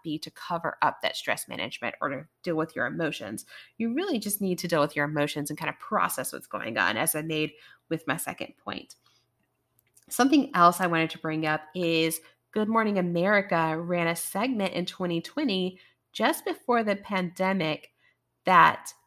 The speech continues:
alcoholism is on the way, if it isn't there already, to beat heart disease in the number one killer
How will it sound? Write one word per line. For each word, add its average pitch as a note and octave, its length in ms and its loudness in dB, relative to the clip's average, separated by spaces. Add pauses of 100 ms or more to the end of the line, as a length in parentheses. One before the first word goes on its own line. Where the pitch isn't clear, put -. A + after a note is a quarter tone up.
(120)
alcoholism G#3+ 800 4
is F3 240 -6
on F#3+ 240 2
the D4 100 -2
way, E3+ 600 -2 (140)
if F#3 180 -4
it - 140 -2 (240)
isn't C#4+ 300 0
there A3+ 200 4
already, E3 540 2 (400)
to G#3 220 -6 (120)
beat B3+ 340 -6
heart A#3 520 2
disease F3 480 -2 (100)
in F#3+ 180 -2
the F#3+ 140 -6
number A3+ 560 0
one G#3 520 -2
killer F#3+ 520 -4